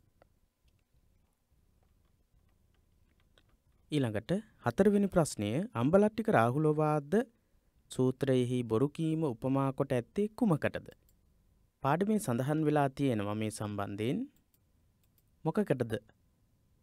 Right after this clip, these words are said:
දිය බඳුනකට. දිය බඳුනකට තමයි උපමා කරලා තියෙන්නේ.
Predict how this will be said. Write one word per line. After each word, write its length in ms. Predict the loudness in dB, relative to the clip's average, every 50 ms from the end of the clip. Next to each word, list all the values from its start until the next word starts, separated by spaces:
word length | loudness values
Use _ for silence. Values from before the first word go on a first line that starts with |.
| _ _ _ _ _ _ _ _ _ _ _ _ _ -16
දිය 240 | -8 -4 -2 0 0 0
බඳුනකට. 580 | 2 0 0 2 0 0 0 -2 -4 -8 -10 -12 -20 _ _ _ _ _ _ _ _ _ _ _ _ _ _ _ _ _ _ _ _ _ _ _ _ _ _ _ _ _ _ _ _ _ _ _
දිය 200 | -4 -2 0 0 0
බඳුනකට 520 | 0 0 0 0 0 0 0 -2 -4 -4
තමයි 340 | -2 -2 0 0 0 0 -2 -4 -6 _ _ _ _ _ _ _ _ -10
උපමා 340 | -6 -4 -2 -2 -2 -2 -2
කරලා 300 | -2 0 0 0 0 0
තියෙන්නේ. 460 | 0 -2 -2 -2 -2 -6 -8 -14